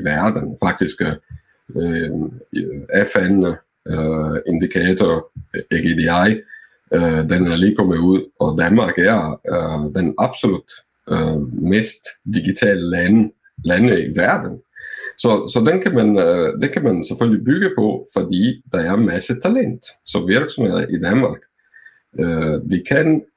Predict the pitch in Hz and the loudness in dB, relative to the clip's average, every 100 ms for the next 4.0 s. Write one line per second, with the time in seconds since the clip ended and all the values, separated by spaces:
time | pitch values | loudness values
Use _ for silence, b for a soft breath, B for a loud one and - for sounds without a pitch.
0 | _ _ _ 98 123 123 101 82 85 - | _ _ _ 2 2 2 0 0 -4 -4
1 | - _ _ _ - - 90 92 - 92 | -10 _ _ _ -2 0 0 -4 -4 -2
2 | 78 78 82 - 92 85 92 165 190 185 | 0 -2 -2 -4 -4 -2 0 2 0 0
3 | 92 92 92 85 - - 78 78 82 | -2 -2 0 -2 -4 -4 -2 -2 -2